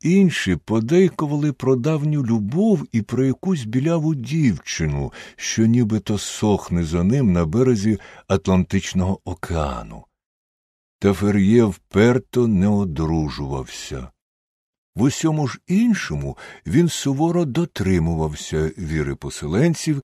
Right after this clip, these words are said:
і здобув славу людини віруючої й чесної. Люсі Фер'є росла в побудованому з колод будинку і в усьому допомагала своєму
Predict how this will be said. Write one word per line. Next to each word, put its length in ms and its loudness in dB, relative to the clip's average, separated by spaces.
і 100 6
здобув 640 2
славу 580 -2
людини 680 -2
віруючої 1300 -2
й 260 -12
чесної. 960 -12
Люсі 540 0
Фер'є 760 0
росла 580 2
в 120 -2
побудованому 1000 0
з 240 -10
колод 440 0
будинку 800 -2
і 100 10
в 60 2
усьому 520 2
допомагала 960 -4
своєму 580 -4